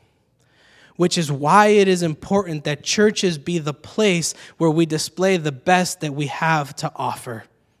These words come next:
Which is why churches should be the place where we actually love really, really well, where we bear one another's burdens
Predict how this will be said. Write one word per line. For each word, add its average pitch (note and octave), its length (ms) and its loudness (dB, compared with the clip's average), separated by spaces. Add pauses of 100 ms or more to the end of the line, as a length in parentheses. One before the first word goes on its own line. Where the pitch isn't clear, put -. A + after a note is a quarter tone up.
(680)
Which F3 200 0
is E3+ 140 0
why F#3 220 6
churches A3 540 2
should E3 160 -4
be F#3 100 0
the D#3+ 120 -2
place G3+ 400 0
where F3+ 160 2
we F#3 160 2
actually F#3+ 640 0 (240)
love E3 640 4 (200)
really, F3+ 320 6
really D#3+ 260 2
well, D3 380 -2 (640)
where F#3 200 6
we G3+ 140 4
bear G3 440 4
one F#3 220 0
another's F3 340 0
burdens D#3+ 560 0